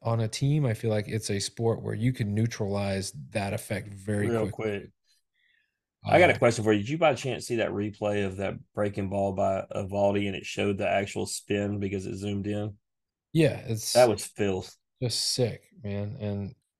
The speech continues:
Speaker 1: you know, you, you look at these guys and you see stuff like that, and then there's no wonder why they're in the position that they are right now. Um, but just kinda recapping the World Series, man, uh,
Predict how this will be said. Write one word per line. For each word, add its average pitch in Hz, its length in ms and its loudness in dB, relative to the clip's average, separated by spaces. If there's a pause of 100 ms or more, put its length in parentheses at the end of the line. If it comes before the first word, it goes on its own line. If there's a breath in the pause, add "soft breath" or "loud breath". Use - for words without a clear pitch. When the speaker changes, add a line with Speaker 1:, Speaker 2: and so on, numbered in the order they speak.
(340)
Speaker 1:
you 107 80 -8
know, 104 60 -4
you, 120 160 0
you 131 240 2
look 131 200 4
at 120 80 0
these 113 200 0
guys 113 460 2
and 104 360 -4
you 110 140 -8
see 120 240 0
stuff 113 280 0
like 101 180 -6
that, 104 260 2
and 110 80 -6
then 107 140 -2
there's 104 220 -2
no 107 140 -2
wonder 104 480 0
why 98 640 -2 (320)
they're 104 360 0
in 101 160 2
the 98 60 -4
position 104 560 -2
that 98 160 0
they 98 160 -4
are 104 240 2
right 101 220 -2
now. 104 260 -4 (680)
Um, 101 440 0 (300)
but 117 140 2
just 147 220 6
kinda 185 200 4
recapping 113 680 2
the 104 80 0
World 107 300 2
Series, 107 420 0 (400)
man, 98 360 0
uh, - 260 -4